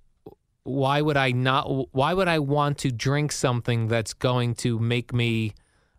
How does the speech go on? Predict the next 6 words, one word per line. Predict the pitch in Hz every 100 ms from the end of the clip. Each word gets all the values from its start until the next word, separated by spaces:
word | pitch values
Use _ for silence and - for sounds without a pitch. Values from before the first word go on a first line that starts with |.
| _ -
uh, | 110 107 104
less | 104 120 139 - -
one | 143 123
hundred | 107 131 127 117
percent | 120 - - 117 113 - _ _ _ _ _ -
there? | 117 117 101 82